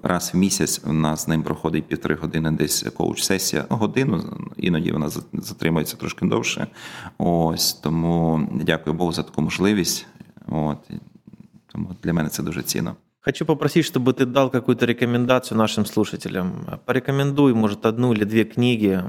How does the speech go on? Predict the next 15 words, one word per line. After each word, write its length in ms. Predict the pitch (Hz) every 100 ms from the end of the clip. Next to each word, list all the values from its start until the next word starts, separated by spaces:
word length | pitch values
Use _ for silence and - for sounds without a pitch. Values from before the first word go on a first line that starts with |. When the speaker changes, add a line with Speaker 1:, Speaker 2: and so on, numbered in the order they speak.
| 85 -
Speaker 2:
которые 300 | - - 113
стоит 400 | 107 - 120 101
проч-, 400 | - 107 - -
прочитать, 460 | - 113 - - 127
чтобы 260 | - 104 101
понять 420 | 113 113 113 101
эту 200 | 95 92
тему, 440 | - 101 87 87 -
тему 280 | 110 104
лидерства, 520 | 104 123 113 - - 95
коучинга, 680 | - 117 110 98 98 92 90 _ _ _ _ _ _ _ -
чтобы 240 | - 107
люди 160 | 123 110
могли 300 | 107 101 104
развиваться. 580 | 98 101 98 90 -